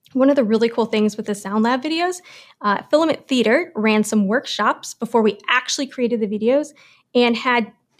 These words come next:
uh, kids from all around the United States join them in these workshops. And the kids helped create the content that you see in the videos. So there'll be,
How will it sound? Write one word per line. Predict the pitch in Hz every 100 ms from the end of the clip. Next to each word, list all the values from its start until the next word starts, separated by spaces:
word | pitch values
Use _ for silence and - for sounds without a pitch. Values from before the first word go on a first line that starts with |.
| 226
uh, | 214
kids | - 370 -
from | - 247
all | 226 247 277
around | 240 226
the | 226
United | 202 208 233 233
States | - 202 202 311 - - - _ _ _ -
join | 254 247 320
them | 208 202
in | 202
these | 202 196
workshops. | 226 226 214 - - -
And | 240
the | 247
kids | - - 403 262 -
helped | - 254 -
create | - 254 226 208 208 -
the |
content | 226 - 220 247 339 359 494 - - - -
that | 247
you | 233
see | - 262
in | - 233 240
the |
videos. | 202 208 - - - - - _ _ _
So | - - 262 240 240
there'll | 220 254 247
be, | 254 247 247 240